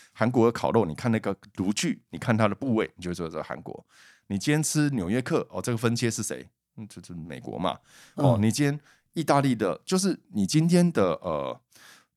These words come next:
Speaker 1: 在做这一个所谓的餐饮的思维的时候，你可以创新，也可以是传统，哦，这个我们再谈。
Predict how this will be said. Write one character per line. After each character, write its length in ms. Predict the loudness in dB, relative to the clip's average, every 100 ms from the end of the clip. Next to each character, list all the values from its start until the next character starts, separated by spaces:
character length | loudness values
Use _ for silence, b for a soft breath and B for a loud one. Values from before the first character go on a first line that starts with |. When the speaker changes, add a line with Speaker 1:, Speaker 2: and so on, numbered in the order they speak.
| _ _ -4
Speaker 1:
在 240 | 0 0
做 280 | 0 0 0
这 160 | 0
一 140 | -2 -2
个 260 | -6 -8 -6
所 240 | -8 -6
谓 180 | -4 -4
的 280 | -6 -8 -8
餐 300 | -2 2 2
饮 240 | 0 -8
的 120 | -10
思 320 | -6 -4 0 0
维 180 | 0
的 60 | -2
时 120 | -4
候， 100 | -4
你 160 | -4 -8
可 140 | -6
以 240 | -6 -8 -14 _
创 280 | -2 2 2
新， 340 | 2 4 4 0 b b b b
也 140 | -10
可 240 | -8 -2 -2
以 140 | -2
是 220 | -4 -6 -6
传 340 | -4 -4 -4
统， 220 | -6 -8 _
哦， 180 | -10 -10 -6
这 140 | -6
个 60 | -6
我 60 |
们 80 | -8
再 120 | -10
谈。 200 | -10 -14